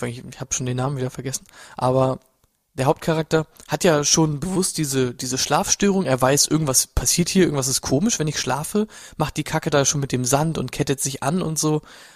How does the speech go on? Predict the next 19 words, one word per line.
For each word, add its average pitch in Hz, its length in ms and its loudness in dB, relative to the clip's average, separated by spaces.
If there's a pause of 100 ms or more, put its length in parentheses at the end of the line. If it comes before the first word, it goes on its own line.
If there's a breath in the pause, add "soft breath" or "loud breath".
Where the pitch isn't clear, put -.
Und 151 220 -8 (160)
im - 120 -2
Endeffekt - 580 -4 (440 soft breath)
wird 156 140 2
man 160 140 0
ja 156 80 4
nur 160 120 2
so 147 120 2
reingeworfen 135 920 0
und 139 300 -6 (200)
man 135 80 2
versteht 160 360 0
ja 170 60 4
noch 147 180 -2
gar 165 320 -2
nicht, 185 180 -2
was 156 140 0
da 156 80 2
abgeht. 135 480 -4